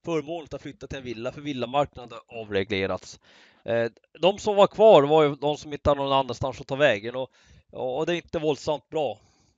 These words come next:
Därför att, eh, då hade inte alla som bodde kvar där jobb. Men själva bostäderna var bra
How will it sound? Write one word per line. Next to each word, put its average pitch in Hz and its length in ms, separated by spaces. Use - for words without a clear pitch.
Därför 139 340
att, - 340
eh, 127 260
då 139 60
hade 151 200
inte 131 340
alla 139 300
som 143 160
bodde 135 180
kvar 147 280
där 101 140
jobb. 104 360
Men 147 200
själva 202 300
bostäderna 196 640
var 185 140
bra 165 400